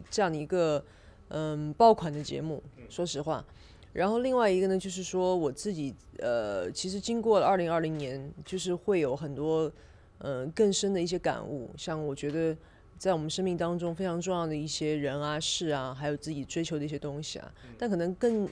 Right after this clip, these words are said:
Speaker 1: 用了一种更加轻松和娱乐的方式来做表达。我觉得这种表达其实它本身会比较的，大家能够理解。
Speaker 2: 嗯。
Speaker 1: 所以，呃，加上这样的一个，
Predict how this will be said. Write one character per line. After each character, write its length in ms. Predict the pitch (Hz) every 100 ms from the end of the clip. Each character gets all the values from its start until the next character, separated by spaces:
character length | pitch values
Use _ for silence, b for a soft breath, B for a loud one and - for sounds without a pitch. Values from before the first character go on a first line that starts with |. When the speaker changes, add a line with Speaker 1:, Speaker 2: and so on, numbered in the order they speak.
| - -
Speaker 1:
用 140 | 262
了 80 | 226
一 80 | 214
种 160 | 165
更 160 | 160 202
加 300 | 202 185 190
轻 240 | - 214
松 180 | 208 208
和 80 | 190
娱 160 | 160
乐 100 | 180
的 80 | 185
方 280 | - 175 185
式 280 | - 180 147 b b
来 100 | -
做 120 | 156 185
表 240 | 156 - -
达。 160 | 92
我 60 | 127
觉 60 |
得 60 | 170
这 40 |
种 180 | 226 214
表 180 | 196 135
达 160 | 139 147
其 160 | -
实 80 | 170
它 140 | 180
本 180 | 180 131
身 200 | 131 165
会 100 | 175
比 100 | -
较 220 | - 160
的， 160 | 147 127 b b b
大 120 | - 196
家 80 |
能 200 | 185 165
够 140 | 175 175
理 180 | 143 143
解。 280 | - 147 - 143
Speaker 2:
嗯。 120 | 131 110 b b b
Speaker 1:
所 140 | -
以， 360 | 196 185 160 139
呃， 240 | 107 135
加 120 | 151 196
上 200 | 202 190
这 100 | 208
样 100 | 175
的 60 |
一 100 | 156 151
个， 580 | 180 160 139 120 98